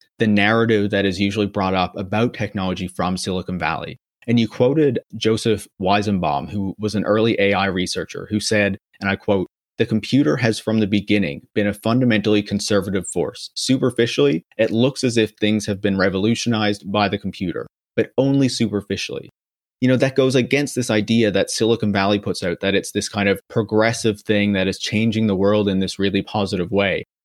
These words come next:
I was hoping that you could talk a little bit more about that and why Weizenbaum is positioning the computer as this conservative force.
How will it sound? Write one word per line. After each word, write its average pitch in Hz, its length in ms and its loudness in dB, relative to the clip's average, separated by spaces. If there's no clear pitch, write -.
I 110 80 2
was 123 120 2
hoping 175 260 0
that 160 80 4
you 104 100 0
could 117 140 0
talk 113 300 -2
a 107 40 -2
little 104 220 2
bit 95 120 0
more 98 220 2
about 98 280 -2
that 80 260 -2
and 104 240 2
why 120 720 2
Weizenbaum 95 560 2
is 90 120 -6
positioning 101 760 -2
the 107 80 0
computer 95 460 -2
as 92 240 -2
this 95 160 -4
conservative 87 560 -8
force. - 420 -16